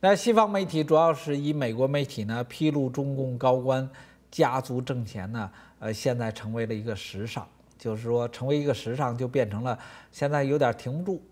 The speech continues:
那停不住的这种造成的影响呢，我相信给，呃，习近平的压力会很大。就是你动不动，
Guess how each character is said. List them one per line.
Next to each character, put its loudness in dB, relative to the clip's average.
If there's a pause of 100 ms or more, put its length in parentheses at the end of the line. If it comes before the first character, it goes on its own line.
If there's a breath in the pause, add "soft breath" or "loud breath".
(220)
那 -4 (240)
停 -6
不 -2
住 -2
的 2 (320 loud breath)
这 4
种 -2
造 4
成 -4
的 -2
影 -4
响 -6
呢， -8
我 -6
相 -2
信 -6
给， -8 (300 soft breath)
呃， -4
习 -6
近 -6
平 -8
的 -6
压 -2
力 -6
会 -8
很 -10
大。 -6 (140)
就 -2
是 -4
你 -4
动 2
不 2
动， 4